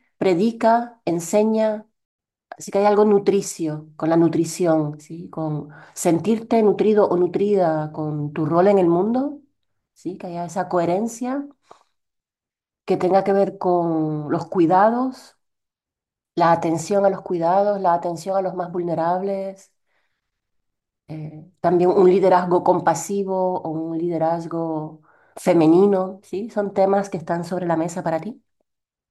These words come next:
Entonces, algunos de los desafíos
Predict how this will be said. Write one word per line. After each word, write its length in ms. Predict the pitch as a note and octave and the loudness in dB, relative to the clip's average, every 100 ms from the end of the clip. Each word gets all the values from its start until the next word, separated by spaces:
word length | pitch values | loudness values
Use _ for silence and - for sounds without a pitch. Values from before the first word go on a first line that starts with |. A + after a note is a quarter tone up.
| _ _ _ _ _ | _ _ _ _ _
Entonces, 540 | - A3 A3 A3 G#3+ G3 | -6 -4 2 2 2 0
algunos 460 | F3+ F#3 G3 A3+ A#3+ | 0 0 2 2 0
de 40 | |
los 100 | A3+ | -2
desafíos 1000 | G#3+ A3 G3+ - F#3 E3+ E3 E3 - | -4 -4 -8 -6 -4 -4 -6 -10 -18